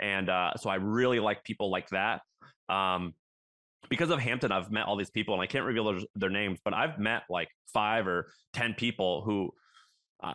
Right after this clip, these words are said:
they have, like, these software businesses that do twenty million in revenue, and they're based out of, like, Kentucky or Idaho. And you'll talk to them, and they kinda look a little schleppy, and they just look like normal guys. You don't have no idea, but, like,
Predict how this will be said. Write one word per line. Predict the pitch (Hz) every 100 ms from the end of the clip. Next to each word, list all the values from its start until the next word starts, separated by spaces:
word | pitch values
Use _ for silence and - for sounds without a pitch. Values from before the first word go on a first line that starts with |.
| -
they | 120 120
have, | 113 135 135
like, | 117 -
these | 110 -
software | 123 135 117
businesses | 98 95 101 110 98
that | 101
do | 120
twenty | - 110 123
million | 117 113 107
in | 95
revenue, | 110 107 92 95
and | 98
they're | 95
based | 113 117 117
out | 113
of, | 104
like, | 92 - _
Kentucky | - 107 - 117 - 87 80 - -
or | 107 104
Idaho. | 101 107 87 87 78 - - _ -
And | 104 95 92 98
you'll | 98
talk | 98 120 123
to | 135
them, | 123 123
and | 104
they |
kinda | 90 110 104
look | 110
a | 123
little | 117 107
schleppy, | - 117 117 117 117 -
and | 101
they |
just | 101 -
look | 117
like | 113 98
normal | 104 113
guys. | 104 110 113 113
You | 104
don't | 92
have | 87
no | 101 110
idea, | 110 101 107 127 131 _ _ -
but, | 120 110
like, | 98